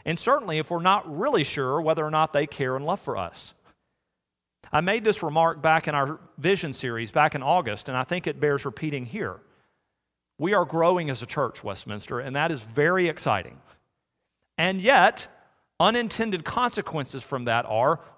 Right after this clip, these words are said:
a lot of us, we don't know each other. And so for this to really take hold, we need to get to know one another. To take this,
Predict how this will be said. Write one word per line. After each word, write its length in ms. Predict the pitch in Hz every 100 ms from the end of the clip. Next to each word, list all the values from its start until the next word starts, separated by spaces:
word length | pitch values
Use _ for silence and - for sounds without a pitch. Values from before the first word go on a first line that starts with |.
| _ _ 127
a 60 |
lot 220 | 147 269
of 120 | 294 226
us, 160 | -
we 100 | 233
don't 160 | 262 226
know 180 | 226 311
each 160 | -
other. 200 | 123 87 - - _ _ _ _ _ _ _ -
And 100 | 175
so 140 | 226
for 160 | - 220
this 280 | 190 311 -
to 100 | 254
really 320 | 196 214 220
take 320 | - 196 175
hold, 540 | - 214 254 175 175 165 - _
we 300 | 139 151 277
need 260 | 254 208 208
to 280 | - 92 190 _ _ _ 113
get 280 | 151 180
to 100 | -
know 180 | 165 156
one 220 | 160 139
another. 320 | 113 101 90 - _ _ _ _ _ _ _ _ -
To 80 |
take 320 | 190 202 240 -
this, 300 | 208 -